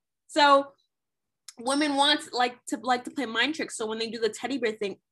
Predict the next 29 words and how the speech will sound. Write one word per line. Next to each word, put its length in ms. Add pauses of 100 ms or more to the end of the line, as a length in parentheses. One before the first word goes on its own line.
they 200
think 260
it's 140
fine. 340 (300)
But 100
if 180
the 100
man 400
were 100
to 160
do 140
that 200
to 140
the 120
woman, 520 (640)
ooh, 400 (260)
all 240
the 140
women 200
in 120
the 60
world 280
would 140
be 160 (640)
angry. 880
We 100
would 120
be 260
angry. 640